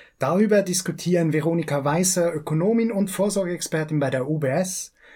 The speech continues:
Peter Fischer, Chefökonom bei der N Z Z, und ich, Jörg Müller, Senior Fellow bei Avenir Suisse. Momentan in aller Munde ist die Generationengerechtigkeit ja beim Klimawandel.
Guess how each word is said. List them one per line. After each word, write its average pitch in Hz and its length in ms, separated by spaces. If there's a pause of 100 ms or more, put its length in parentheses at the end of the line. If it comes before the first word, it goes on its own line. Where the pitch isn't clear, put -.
(140)
Peter 131 260
Fischer, 180 480
Chefökonom 143 800
bei 127 140
der 123 160
N 135 100
Z - 220
Z, 202 320 (380)
und 254 220
ich, - 360
Jörg 147 220
Müller, 135 360
Senior 196 420
Fellow 165 400
bei 180 280
Avenir 113 320
Suisse. - 540 (1120)
Momentan 196 380
in 165 120
aller 151 180
Munde 226 340
ist - 240
die 170 160
Generationengerechtigkeit 147 1500
ja 151 100
beim 185 260
Klimawandel. 131 840